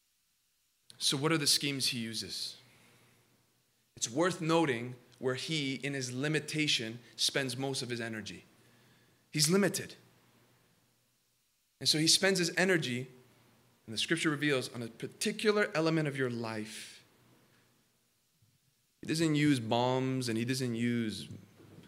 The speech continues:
snipers, and he doesn't use all this ammunition. Yeah, sure, that's a manifestation of something else. All the craziness in the world is rooted in one thing, Second Corinthians ten, three to five.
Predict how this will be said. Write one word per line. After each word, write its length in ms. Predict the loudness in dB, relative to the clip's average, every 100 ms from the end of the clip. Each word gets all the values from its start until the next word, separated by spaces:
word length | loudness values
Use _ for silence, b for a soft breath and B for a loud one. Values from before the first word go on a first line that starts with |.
| -4
snipers, 800 | 2 2 2 -2 -2 -2 -2 -4
and 100 | -4
he 60 |
doesn't 240 | -4 -4 -6
use 320 | -4 -6 -6
all 160 | -6 -4
this 180 | -6
ammunition. 600 | -6 -6 -6 -6 -6 -6
Yeah, 140 | -2 -2
sure, 140 | -2
that's 200 | -4 -4
a 20 |
manifestation 600 | -2 -2 -4 -6 -6 -6 -6
of 60 |
something 280 | -6 -6 -6
else. 300 | -8 -8 -16 b b b b b b b b 2
All 100 | 4
the 120 | 6
craziness 500 | 4 2 2 0 0
in 60 | -2
the 80 | 0
world 320 | 2 2 0
is 160 | -4 -4
rooted 300 | -2 0 0
in 160 | -2
one 160 | -2 -4
thing, 340 | -4 -6 -2
Second 540 | 0 2 0 -4 -6 -8 -8
Corinthians 1040 | -4 -2 -2 -2 -4 -6 -6 -8 -6 -6 -6 b b b b _
ten, 540 | -2 2 2 0 -6 -12 -20 -20 -16
three 680 | -12 -6 0 2 2 -2 -6
to 100 | -8
five. 720 | -6 -4 -4 -4 -8 -12 -14